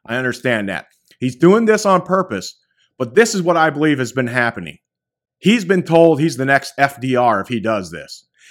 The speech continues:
If he continues down this path, there's gonna be some rough times for people, but in the end, everybody's gonna be great. And you are gonna look, be looked at as the greatest president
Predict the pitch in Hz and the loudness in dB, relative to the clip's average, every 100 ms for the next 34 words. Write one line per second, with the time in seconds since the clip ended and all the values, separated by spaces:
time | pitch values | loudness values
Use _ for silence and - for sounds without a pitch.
0 | - 127 160 127 - 185 196 156 165 160 | -6 -2 -2 -2 0 0 2 0 0 0
1 | 156 147 - 143 135 131 120 127 117 113 | -2 -4 -2 -2 -2 -4 -6 -6 -6 -6
2 | 107 92 107 196 - 220 220 196 139 131 | -8 -6 -4 -4 -2 -2 -2 -2 -4 -4
3 | 135 127 120 123 - - - - 135 139 | -4 -4 -2 -4 -6 -20 -10 -4 0 2
4 | 175 220 254 214 202 147 143 - _ _ | 2 2 0 -2 0 0 -2 -6 _ _
5 | 147 147 180 160 160 170 135 147 147 147 | -4 0 2 2 2 0 0 -2 0 0
6 | 147 139 127 87 - _ _ 123 120 160 | 0 0 -2 -4 -16 _ _ -10 0 2
7 | 247 202 147 131 131 170 180 - 151 147 | 4 2 0 -2 2 2 0 -6 -4 2
8 | 165 180 160 156 156 127 131 120 98 123 | 2 2 0 0 -2 -4 -6 -8 -12 -4
9 | 151 175 196 214 - 190 185 139 139 131 | 2 4 2 0 -4 -2 0 0 -2 -2